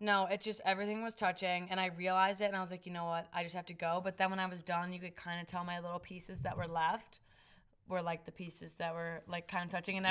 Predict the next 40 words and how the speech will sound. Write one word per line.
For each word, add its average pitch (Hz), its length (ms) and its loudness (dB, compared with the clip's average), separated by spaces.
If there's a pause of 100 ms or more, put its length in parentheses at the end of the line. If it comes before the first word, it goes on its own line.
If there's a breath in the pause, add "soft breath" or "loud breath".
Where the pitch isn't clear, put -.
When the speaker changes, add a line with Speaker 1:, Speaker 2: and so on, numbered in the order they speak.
Speaker 1:
everyone 220 120 6
around 196 260 8
Speaker 2:
s- 208 40 0
Speaker 1:
me 208 140 4
noticed. 190 880 4
Speaker 2:
Yeah, 160 200 0 (100)
'cause - 120 -2
Speaker 1:
And 226 60 6
I 226 40 8
Speaker 2:
you're 220 80 8
Speaker 1:
was 214 80 6
Speaker 2:
a - 60 2
Speaker 1:
like, 208 140 10
Speaker 2:
weirdo. 139 220 4 (720 loud breath)
Speaker 1:
"I 240 40 8
don't 294 100 6
like 311 140 2
when 311 80 -4
my 320 100 2
food's 330 240 -8
touched," 170 360 2
and 196 140 2
I 202 60 4
needed 214 240 -2
a 226 60 -2
food 226 200 -6
separator 165 400 -4
plate, 165 200 -2
Speaker 2:
You 165 60 -2
Speaker 1:
and - 100 0
Speaker 2:
were - 40 2
Speaker 1:
they - 60 0
didn't 196 160 -2
have 202 180 0
it 175 40 -4
today. 123 140 -4
Speaker 2:
literally 143 400 2
a 120 100 2
second 113 360 -2
grader. 85 360 -10